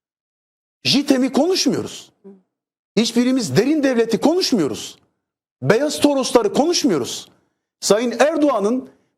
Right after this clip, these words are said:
bir hafta önceki konuşmasını hiçbirimiz gündeme etmiyoruz. Sayın Erdoğan dedi ki, "Bakınız," dedi, "egolarına yenik düşen bazı bürokratlar, bazı askerler,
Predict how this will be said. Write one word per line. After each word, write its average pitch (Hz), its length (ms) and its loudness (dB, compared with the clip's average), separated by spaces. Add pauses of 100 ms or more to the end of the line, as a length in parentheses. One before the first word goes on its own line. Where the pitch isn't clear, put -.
bir 175 120 2
hafta 285 300 0
önceki 240 380 0
konuşmasını 247 720 0 (320)
hiçbirimiz 277 540 0
gündeme 240 380 2
etmiyoruz. 185 560 -4 (280)
Sayın 226 260 2
Erdoğan 240 440 0
dedi 349 200 2
ki, 156 240 -2 (680)
"Bakınız," 202 560 2
dedi, 117 320 0 (840)
"egolarına 262 600 2
yenik 220 580 -2 (480)
düşen 180 560 0
bazı 175 460 0
bürokratlar, 220 760 0 (540)
bazı 202 440 2
askerler, - 840 0